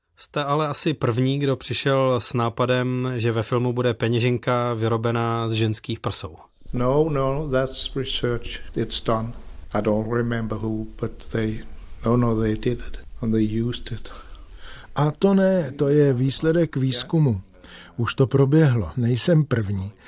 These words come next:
Speaker 3: Nepamatuju si už přesně, kdo to udělal, ale stalo se to a dotyčný pak peněženku skutečně používal.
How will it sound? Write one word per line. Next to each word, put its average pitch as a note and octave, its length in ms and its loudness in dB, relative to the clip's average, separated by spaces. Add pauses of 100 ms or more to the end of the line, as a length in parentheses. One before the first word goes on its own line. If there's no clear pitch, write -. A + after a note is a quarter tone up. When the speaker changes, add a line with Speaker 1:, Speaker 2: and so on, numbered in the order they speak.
(220)
Speaker 3:
Nepamatuju D3 560 6
si E3+ 180 4
už D3 340 0 (140)
přesně, C3+ 380 2
kdo B2+ 160 4
to C#3+ 160 4
udělal, C3+ 460 6
ale A2+ 260 2
stalo C3+ 340 6
se A2 180 -2
to A2 160 -2
a G#2 120 -2
dotyčný A2+ 540 2
pak B2+ 260 -2 (100)
peněženku C3 640 4
skutečně B2 640 -2
používal. G#2+ 760 -4